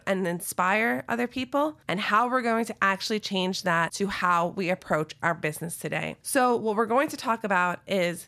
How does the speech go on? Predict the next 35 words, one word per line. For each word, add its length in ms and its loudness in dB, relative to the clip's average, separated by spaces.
branding 540 2
for 120 -6
inspiration. 720 -8
Now, 320 -2
on 120 4
Monday, 300 2
we 100 -2
discussed 460 -2
leading 360 -2
others 260 0
with 180 -6
vision 520 -2
and 100 -4
beliefs. 580 -10
It's 220 -2
focusing 560 -2
on 180 2
the 80 -2
why, 720 0
and 100 2
it's 160 -2
your 100 -2
purpose. 640 -4
So 140 -4
people 300 -2
can 200 -4
co-, 120 -10
personally 500 -2
connect 400 0
with 180 -6
you 240 -2
and 160 0
relate 440 -2
to 140 -8
you. 340 -4